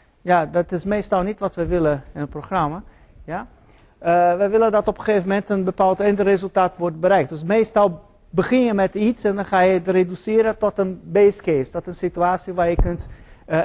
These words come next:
een eenvoudige oplossing geven. Ja? En dat is dan wat moet blijven van het college van vandaag. Nou, nogmaals, ik ga het nog concreter maken. Het is nog, eh, vrij abstract, maar goed. Eh,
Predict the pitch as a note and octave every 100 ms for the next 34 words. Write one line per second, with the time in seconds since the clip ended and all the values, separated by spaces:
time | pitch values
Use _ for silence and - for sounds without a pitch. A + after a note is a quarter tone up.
0 | F#3+ G3+ G3+ - G3 F#3+ F#3+ F3+ F3 G#3
1 | F3+ E3+ - E3+ D3+ B2+ - A#2 _ _
2 | _ - F#3+ A#3+ C#3+ C#3+ F3 F3 F3 G3
3 | G3 G3+ F#3+ F#3+ F3 G#3 A3 G3+ F#3 F3+
4 | - - - F#3 F#3+ F#3 F#3 F3+ E3+ F3+
5 | - E3+ C#3+ B2 A2 _ _ C3+ - -
6 | E3 F#3 G3 F#3 - G3+ G3 A#3 - A3
7 | F3 F3+ F3 D3 B2+ - C3+ D3 E3+ -
8 | F3 E3+ D#3+ - - _ _ F3 E3 E3
9 | D#3+ D3+ - C#3 A2+ _ _ C3 C3+ -
10 | - - - - - - - _ _ _
11 | - _ _ - G#3 G#3+ G#3+